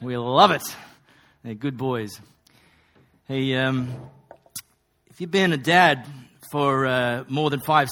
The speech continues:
seconds, you'll appreciate that being a dad is an incredible privilege. And, uh, if you've been a dad for more than maybe five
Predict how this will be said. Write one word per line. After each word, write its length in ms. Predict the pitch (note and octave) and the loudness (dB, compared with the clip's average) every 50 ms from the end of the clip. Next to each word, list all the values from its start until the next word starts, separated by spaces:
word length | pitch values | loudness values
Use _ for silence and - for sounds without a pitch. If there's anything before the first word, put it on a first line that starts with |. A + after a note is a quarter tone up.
| - | -2
seconds, 400 | D#3+ E3 D#3+ - C#3 C3 B2 A2 | -2 -2 -2 -2 -2 -4 -4 -4
you'll 340 | C3 C3+ C3+ C3+ C3 B2+ B2 B2+ - | -4 -2 -2 -2 -2 -4 -6 -10 -14
appreciate 640 | B2 - - D#3 D#3+ C#3+ - C#3+ C#3+ C#3 C3 A#2+ G#2+ | -16 -6 -2 -2 -2 -2 -2 0 0 0 0 -2 -4
that 320 | C3+ C3+ C3 B2 - - - _ _ _ _ _ _ _ _ _ _ _ - B2+ | -2 -2 -2 -4 -8 -16 -20 _ _ _ _ _ _ _ _ _ _ _ -14 -6
being 240 | C3 D3 D3 C#3 C3 | -4 -2 -2 -2 -4
a 20 | |
dad 300 | A#2+ C3 D3 D3 C#3+ C3+ | -4 -2 0 0 0 0
is 100 | C3+ A2+ | -2 -4
an 80 | C3 B2+ | -4 -6
incredible 460 | B2+ A#2+ - D3+ D3+ C#3 C3+ B2 B2 | -6 -6 -2 -2 -2 0 -2 -4 -6
privilege. 580 | G#2 - D#3+ D#3 C3 A#2+ A#2+ A2 G2+ - - - - _ _ _ _ _ _ _ _ _ _ _ _ _ _ _ - B2+ | -4 0 0 0 0 0 -6 -8 -10 -12 -16 -18 -20 _ _ _ _ _ _ _ _ _ _ _ _ _ _ _ -16 -12
And, 460 | A2+ A2 A#2 A2+ A2+ A2 A2+ G#2+ A2+ | -10 -8 -6 -6 -6 -6 -8 -8 -8
uh, 300 | A#2 A2+ A2 A2+ A2 A2+ A#2+ A#2 - _ _ _ _ _ _ _ _ | -8 -8 -8 -8 -8 -10 -12 -14 -18 _ _ _ _ _ _ _ _
if 60 | _ C3 | _ -10
you've 120 | C3 A#2 | -6 -4
been 140 | C3+ C3+ C3 | -4 -4 -4
a 60 | B2 | -4
dad 340 | A#2+ C3 C#3+ C#3+ C#3+ C#3 - | -4 -2 0 0 0 0 -2
for 400 | - - C3 B2+ B2 A#2+ A#2+ - _ _ _ _ _ _ _ _ _ _ _ _ _ _ _ _ _ _ _ _ _ _ _ | -6 -4 -4 -2 -2 -4 -6 -10 _ _ _ _ _ _ _ _ _ _ _ _ _ _ _ _ _ _ _ _ _ _ _
more 200 | C3+ C3+ C3+ B2+ | -6 -6 -4 -4
than 240 | B2+ B2 B2 A#2+ A#2 - - - | -4 -4 -4 -6 -10 -14 -14 -10
maybe 220 | B2+ B2+ A#2+ A#2+ | -8 -8 -8 -8
five 440 | A#2 - - C3 C3+ C3 B2 A#2 G#2 | -10 -8 -4 -2 0 0 -2 -4 -8